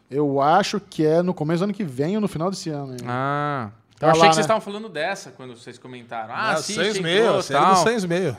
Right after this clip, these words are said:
Speaker 2: E o Ale achou que eu ia odiar, porque eles falam francês, né, Lezinho? Mas muito boa a série.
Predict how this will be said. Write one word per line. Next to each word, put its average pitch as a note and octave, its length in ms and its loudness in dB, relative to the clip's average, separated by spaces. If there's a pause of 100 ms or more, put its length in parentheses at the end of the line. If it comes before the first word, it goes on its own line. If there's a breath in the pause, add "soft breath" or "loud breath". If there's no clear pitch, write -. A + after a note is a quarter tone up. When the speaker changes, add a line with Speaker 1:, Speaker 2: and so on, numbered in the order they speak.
(100)
Speaker 2:
E F3+ 80 -2
o G#3+ 60 4
Ale F3+ 200 4
achou A3+ 240 -2
que A3 100 -6
eu G#3 100 4
ia A3+ 100 4
odiar, F#3+ 640 4
porque C3+ 200 -4
eles C#3 140 -4
falam D3 220 -4
francês, C#3 540 -10
né, D3 120 -8
Lezinho? B2 300 -8
Mas C3+ 140 -6
muito F3+ 280 -8
boa C#3 280 -2
a A#2 40 -2
série. F#2 380 -10